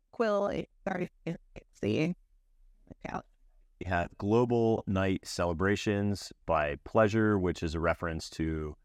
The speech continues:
Speaker 2: the It's Always New Year's Eve here at Pleasure Island, which they, no joke, set off fireworks and did countdowns every single night.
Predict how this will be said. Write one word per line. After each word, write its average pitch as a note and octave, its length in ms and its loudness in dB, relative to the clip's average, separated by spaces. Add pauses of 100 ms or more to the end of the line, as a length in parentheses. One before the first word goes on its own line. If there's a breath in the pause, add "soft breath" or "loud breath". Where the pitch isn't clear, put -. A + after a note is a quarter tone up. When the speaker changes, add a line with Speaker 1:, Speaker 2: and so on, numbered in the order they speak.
(320)
Speaker 2:
the F#2+ 320 0 (440)
It's - 180 -12 (120)
Always A3 480 6
New E3 100 2
Year's F3+ 360 2
Eve F#2 500 0
here D3+ 440 2
at E2 180 -4 (200)
Pleasure A#2+ 400 4
Island, D2 560 0 (640)
which - 340 -2
they, E2+ 380 2 (200)
no F2 180 2
joke, D#2 320 2 (140)
set D#2 220 -4
off D2+ 200 -2
fireworks C#2+ 680 -4
and D2+ 160 -2
did D2 200 -2
countdowns C#2 500 -4
every C#2 180 -6
single B1+ 240 -10
night. - 220 -10